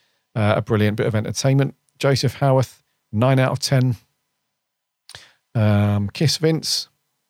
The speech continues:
Scoze Kiss Vince, nine out of ten. Miles McKenzie, eight point five. Aaron Lamb, an eight. Jessica Leffelman, "Absolutely loved it.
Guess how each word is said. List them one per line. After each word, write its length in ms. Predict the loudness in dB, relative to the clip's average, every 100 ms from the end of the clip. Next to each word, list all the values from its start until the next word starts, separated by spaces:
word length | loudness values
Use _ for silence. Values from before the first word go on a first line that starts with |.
| _ _ _ _ -2
Scoze 340 | 2 2 2
Kiss 180 | 0 -2
Vince, 320 | 0 -2 -2
nine 200 | 0 2
out 100 | 2
of 80 | 0
ten. 340 | 0 2 2 -2 _ _ _ _ _ -2
Miles 220 | 2 2
McKenzie, 440 | 2 2 2 4
eight 140 | 2 0
point 240 | -4 -8
five. 440 | -2 0 2 2 0
Aaron 280 | 2 2 4
Lamb, 280 | 4 4 2
an 100 | 0
eight. 460 | 0 -2 -4 -12 -12 _ _ _ _ _
Jessica 380 | -2 0 0 2
Leffelman, 580 | 2 2 2 2 0 -2 _ _ _ _ _ _ _ -4
"Absolutely 360 | -2 -2 -2
loved 280 | 0 0 2
it. 200 | -2 -2